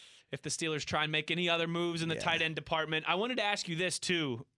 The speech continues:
Speaker 1: Mozi. Is there anybody of, so of all the, the guys who've got cut, right? And I'm
Speaker 2: Mm-hmm.
Speaker 1: not talking the practice squad guys here, too, the guys that are gone.
Speaker 2: Right.
Speaker 1: Anybody you wanna pour one out for?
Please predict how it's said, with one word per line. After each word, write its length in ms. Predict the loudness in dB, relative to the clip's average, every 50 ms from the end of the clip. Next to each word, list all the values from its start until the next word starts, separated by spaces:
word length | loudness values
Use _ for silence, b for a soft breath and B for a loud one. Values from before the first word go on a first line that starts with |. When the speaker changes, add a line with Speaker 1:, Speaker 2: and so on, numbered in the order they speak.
| _ _ _ _ _ _ _ _ -4
Speaker 1:
Mozi. 480 | -2 -2 -2 -2 -4 -4 -4 -4 -2 -2
Is 140 | -4 -4 -2
there 140 | -2 0 0
anybody 500 | 0 0 0 0 0 0 0 0 0 -2
of, 140 | -2 -4 -4 -8
so 180 | -4 -2 -2
of 80 | -2 0
all 160 | 0 -2 0
the, 120 | -2 -4 -4 -4
the 120 | -6 -4
guys 280 | -2 0 0 0 0 -2
who've 120 | -6 -4
got 200 | -2 -4 -4 -4
cut, 300 | -2 -2 -2 -2 -2 0
right? 240 | 2 2 2 4 4
And 100 | 4 2
I'm 60 | 4
Speaker 2:
Mm-hmm. 40 | 4
Speaker 1:
not 200 | 2 2 0 2
talking 320 | 0 0 0 2 0 -2 -2
the 160 | -2 -4 -6
practice 400 | -2 0 0 0 0 0 -2 -6
squad 260 | -4 -4 -4 -4 -2
guys 220 | 0 -2 -2 -2
here, 120 | -2 -6 -6
too, 180 | -4 -4 -6 -4
the 80 | -4
guys 300 | -4 -2 0 0 0 0 -2
that 120 | -6 -4 -2
are 320 | 0 0 2 2 2 0 -2 -8 _ _ _ _ _
gone. 360 | -2 0 0 0 -2 -4 -8 _ _ _ _ _ _ -8 -2
Speaker 2:
Right. 200 | -2 -2 -2 -2 -8 B B B B B B B B
Speaker 1:
Anybody 320 | -8 -6 -4 -2 -2 0 0
you 100 | 0 0
wanna 160 | 0 -2 -2
pour 440 | -4 -6 -14 -8 -4 -2 0 0 0
one 220 | 2 0 2 4
out 240 | 6 6 4 4 0
for? 380 | -4 -4 -2 0 0 0 0